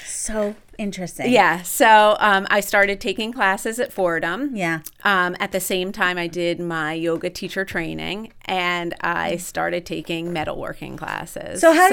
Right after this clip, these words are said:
Speaker 1: that
Speaker 2: So
Speaker 1: work? How are you, like, you just felt a pull towards metalworking?
Speaker 2: Yeah. I mean, I always liked anything crafty. Like, if you ask my mom, I was always making, like,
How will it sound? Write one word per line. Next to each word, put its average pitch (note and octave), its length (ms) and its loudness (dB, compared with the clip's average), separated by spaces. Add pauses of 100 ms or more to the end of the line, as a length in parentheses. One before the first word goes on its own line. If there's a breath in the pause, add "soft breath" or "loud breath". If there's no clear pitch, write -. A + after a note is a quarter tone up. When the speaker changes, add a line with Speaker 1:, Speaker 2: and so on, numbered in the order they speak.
Speaker 1:
that F#4 160 10
Speaker 2:
So C#4+ 60 4
Speaker 1:
work? A#3+ 260 6
How C4+ 180 4
are D#4+ 120 8
you, D#4 160 4
like, A#3+ 420 4
you A3 180 -2
just C#4 220 -2
felt B3 180 2
a G#3 60 4
pull A#3+ 400 2
towards C4 300 0
metalworking? D4 720 0 (240 loud breath)
Speaker 2:
Yeah. F#4+ 120 8 (240)
I D4 160 4
mean, D#4+ 160 8
I D4+ 120 6
always D4 280 6
liked C4 340 -2 (220)
anything A#3 420 0
crafty. D3+ 500 -2
Like, D#3 200 -8
if - 120 -10
you F3 120 -2
ask E3+ 320 -2
my E3+ 120 -4
mom, D3+ 220 -4
I C#3 80 -6
was - 160 -10
always C#3+ 220 -12
making, D3+ 440 -12
like, C3+ 340 -12